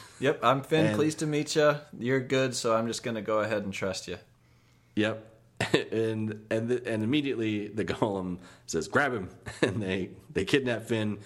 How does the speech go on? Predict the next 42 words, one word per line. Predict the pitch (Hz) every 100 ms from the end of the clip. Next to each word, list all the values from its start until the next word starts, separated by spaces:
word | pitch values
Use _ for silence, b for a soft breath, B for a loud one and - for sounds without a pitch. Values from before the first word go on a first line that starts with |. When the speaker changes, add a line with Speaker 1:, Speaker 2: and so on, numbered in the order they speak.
| B B
Speaker 2:
and | 87 85
walk | 92 90 -
back | 98 107 110
into | 98 101
the | 92
magical | 92 85 -
doorway | 92 87 85 85
from | 82 85
whence | 82 -
they | 78
came. | - 67 69 - B B B B B B B
And | 85 92 92 -
Jake | 107 156 131 113 - b b b b -
is, | 82 85 76 - - b b b b b
again, | 98 - 165 139
in | 120 113
the |
same | 110 165 175
scenario | 170 165 160 160
he | 156
was | 151 147
in | 151
the |
previous | 147 180 120 -
episode. | 95 92 87 82 -
Finn | 135 139
has | 127
been | 127 113
kidnapped, | 139 139 147 147 - - B B B
and | 92 92
he | 127 131 127
has | 127 120
to | 123
go | 127 127
chase | 123 85 - -
and, | - 87 -
and | 92 92 95
help | 98 -
him. | 62 - - _ _ -
Speaker 1:
But | 123
it's | 120 -
an | 113 101